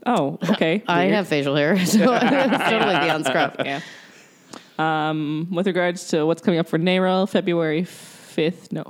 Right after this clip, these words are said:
Speaker 1: February fourth, we have our next Crafternoon. It will be at the narel office. It will not be at Holy Craft, but we will be back at Holy Craft in March. February twelfth, we have, um, the next Columbus Phone Bank. So come out and call people in Toledo.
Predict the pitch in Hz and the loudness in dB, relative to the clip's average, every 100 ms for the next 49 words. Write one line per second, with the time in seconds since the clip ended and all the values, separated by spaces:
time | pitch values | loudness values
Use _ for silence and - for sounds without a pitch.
0 | - 170 180 175 170 180 165 156 180 156 | -8 -2 0 0 2 0 0 0 2 2
1 | 143 147 - - 156 - 156 151 156 151 | 0 -2 -6 -4 -4 -2 -2 0 0 0
2 | 156 196 349 349 269 240 240 226 170 202 | 0 2 0 -2 0 0 0 0 -2 0
3 | 220 294 - 160 156 165 208 175 170 135 | -4 -4 -4 -2 2 0 0 0 0 -2
4 | 131 127 139 - 165 - 156 147 151 151 | -2 -2 -2 -2 -4 -2 0 2 2 0
5 | 151 165 165 139 131 - 165 113 120 - | 0 0 -2 -2 -4 -4 -4 -2 -4 -8
6 | - - - - _ - 165 143 135 139 | -18 -20 -20 -20 _ -2 0 0 -2 -4
7 | - 175 - - 156 151 131 113 123 - | -2 -2 -2 -4 -2 -2 0 -2 -4 -10
8 | - 113 113 120 117 117 - 117 175 _ | -10 -4 -2 -2 -4 -6 -6 -8 -10 _
9 | - 147 127 - 180 170 - 135 135 131 | -6 -4 -4 -8 -16 -6 -2 -2 -2 -2
10 | - 156 165 147 160 - - - - 123 | -2 0 -2 -2 -4 -6 -16 -10 -4 -4
11 | 165 208 151 147 - 131 131 143 _ - | -2 -2 -2 -2 -4 -6 -6 -8 _ -12
12 | - - 151 143 151 151 147 143 156 | -8 -6 -4 -4 -4 -4 -4 -2 -4